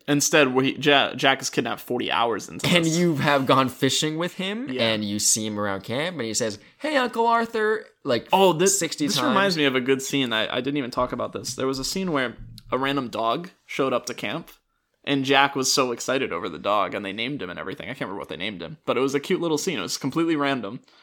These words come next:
Speaker 1: and now
Speaker 2: Oh,
Speaker 1: there's
Speaker 2: yeah.
Speaker 1: a dog that, that just hangs out at camp.
Speaker 2: And I feel like, um,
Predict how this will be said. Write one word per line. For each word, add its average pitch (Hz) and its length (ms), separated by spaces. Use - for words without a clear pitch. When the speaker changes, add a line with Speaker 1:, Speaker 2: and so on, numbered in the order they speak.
Speaker 1:
and 127 100
now 127 100
Speaker 2:
Oh, - 20
Speaker 1:
there's 135 140
Speaker 2:
yeah. 135 80
Speaker 1:
a - 40
dog 143 240
that, 104 220
that 107 160
just - 200
hangs 117 220
out 117 120
at - 80
camp. 120 200
Speaker 2:
And 135 140
I 147 60
feel 190 240
like, 220 280
um, 110 580